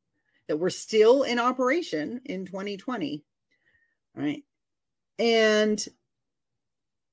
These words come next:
um, so let's see, I'm seeing here, curious if the faster ones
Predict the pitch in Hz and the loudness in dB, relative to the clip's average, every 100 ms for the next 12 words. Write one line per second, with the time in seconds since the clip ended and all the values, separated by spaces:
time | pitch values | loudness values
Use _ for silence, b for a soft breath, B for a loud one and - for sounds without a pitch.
0 | _ _ _ _ - 185 196 180 175 - | _ _ _ _ -10 -4 -2 -2 -2 4
1 | 226 233 269 208 190 - 254 240 214 220 | 6 6 6 2 2 0 0 0 0 0
2 | 208 185 - - 262 277 294 277 226 - | 0 -2 -8 -8 -2 0 0 -2 -4 -8
3 | 185 - 214 240 294 - 269 202 165 151 | -10 -4 -2 -2 -2 -2 -2 0 -2 -2
4 | 151 196 254 | -2 -4 -6